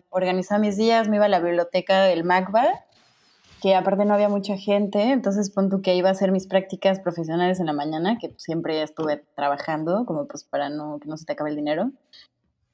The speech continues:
Y en la tarde me iba a leer y,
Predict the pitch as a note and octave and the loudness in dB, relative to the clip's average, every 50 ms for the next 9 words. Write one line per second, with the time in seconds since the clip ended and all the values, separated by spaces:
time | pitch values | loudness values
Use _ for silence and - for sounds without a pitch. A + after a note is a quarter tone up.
0 | _ _ _ _ _ _ - F3 F3+ F3 E3+ E3 E3 E3+ E3 E3 - G3 G3 G3 | _ _ _ _ _ _ -4 -2 0 2 2 2 2 2 0 2 4 4 4 6
1 | G3 F#3+ F#3+ F#3+ F#3+ F#3+ F#3+ F#3+ F#3+ - - - F#3 F#3 F3+ F#3 F3+ E3 F#3+ F#3 | 4 4 4 4 4 4 4 4 2 0 0 -2 0 0 2 0 2 2 4 4
2 | F#3 F#3 F#3 F3+ F3+ E3+ - - - G2+ A2+ E3 E3 E3 E3+ F3 F#3 G#3+ A#3 B3+ | 4 6 6 4 4 2 0 -4 -10 -8 -4 -2 0 2 4 4 4 4 4 4
3 | C#4+ E4 F#4 A4+ C#5+ B4+ - - - _ _ _ _ _ _ _ _ _ _ _ | 4 2 2 0 -2 -4 -6 -20 -20 _ _ _ _ _ _ _ _ _ _ _
4 | _ _ _ _ _ _ - F#3+ F#3 F3+ F3+ F3 F3 F3 E3+ E3+ E3+ E3 E3 E3 | _ _ _ _ _ _ -4 -2 -2 0 0 -2 -2 -2 -2 -2 -2 -2 -2 -2
5 | E3 D#3+ | -2 -4